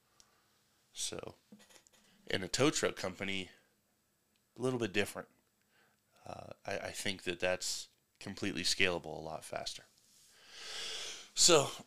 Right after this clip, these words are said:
<clears throat> anyway, uh, I hope that, I hope that, that you guys, you know, were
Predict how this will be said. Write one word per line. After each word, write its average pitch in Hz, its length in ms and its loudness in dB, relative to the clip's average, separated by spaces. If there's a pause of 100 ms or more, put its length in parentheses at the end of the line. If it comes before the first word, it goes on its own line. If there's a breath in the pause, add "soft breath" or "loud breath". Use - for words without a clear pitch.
(100)
<clears throat> 160 600 6
anyway, 139 400 8 (160)
uh, 120 300 6 (160)
I 123 80 2
hope 131 220 4
that, - 220 -2 (1400 soft breath)
I 135 40 2
hope 151 140 2
that, 123 180 -2
that - 180 -2
you 120 200 4
guys, 110 500 2 (200)
you 117 140 -4
know, 107 80 -2
were 95 300 -4